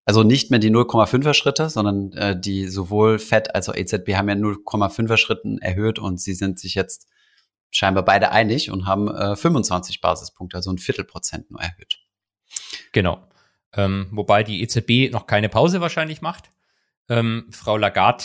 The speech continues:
Speaker 2: äh, hat, hat eine großartige Formulierung gewählt. Die wollte ich eigentlich noch raussuchen, weil ich sie so lustig fand. Ähm, ich guck mal schnell, ob ich sie noch finde. Aber, äh, sagen wir mal so, der Markt erwartet mindestens eine weitere Zinserhöhung bei Lagarde noch.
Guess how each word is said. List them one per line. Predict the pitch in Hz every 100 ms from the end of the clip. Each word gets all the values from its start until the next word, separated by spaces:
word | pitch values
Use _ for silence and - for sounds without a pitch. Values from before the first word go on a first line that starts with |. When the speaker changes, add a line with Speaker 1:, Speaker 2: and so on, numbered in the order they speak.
| -
Speaker 2:
äh, | 107 110 107 -
hat, | - 113 - - -
hat | - -
eine | 101 95
großartige | - - 104 92 - 131 - - 104 110 104 101
Formulierung | - 95 92 104 101
gewählt. | 90 85 90 92
Die | 85 82
wollte | 123 151
ich | -
eigentlich | 104 107
noch | 95
raussuchen, | 92 104 95 92
weil | 92
ich | 92
sie | 98
so | 90 101
lustig | 113 110 - 90 -
fand. | 87 139 _ _ _ _ _ _ -
Ähm, | 95 98 98 - _ _
ich | 92 78 -
guck | - -
mal | 104
schnell, | - 95 101
ob |
ich | 92
sie | 92
noch | 92
finde. | - 110 104 107
Aber, | 98 104 98
äh, | 76 98 107
sagen | - 113 123
wir |
mal | 117
so, | 117
der | 120
Markt | 98 95 131 -
erwartet | 101 98 117 117
mindestens | 107 117 147 131 123 104
eine | 98 98 98
weitere | 87 92 - 92
Zinserhöhung | - 95 92 85 82 82
bei | 85 80
Lagarde | 82 82 78 -
noch. | 117 -